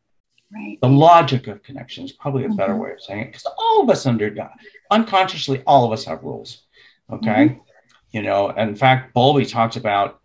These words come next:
Speaker 2: um, attachment as being kind of unconscious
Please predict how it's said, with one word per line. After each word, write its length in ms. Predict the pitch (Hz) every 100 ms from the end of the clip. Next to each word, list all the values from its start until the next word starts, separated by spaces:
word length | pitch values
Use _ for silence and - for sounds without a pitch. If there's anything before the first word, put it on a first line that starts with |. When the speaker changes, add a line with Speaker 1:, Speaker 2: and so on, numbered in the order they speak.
| -
Speaker 2:
um, 500 | 98 98 95 95 92 _ _ _ _ _ -
attachment 680 | - - - 180 226 - 92
as 140 | 95
being 400 | - 101 101 104
kind 260 | 95 110 113
of 80 | -
unconscious 840 | - 110 117 - 113 120 117 -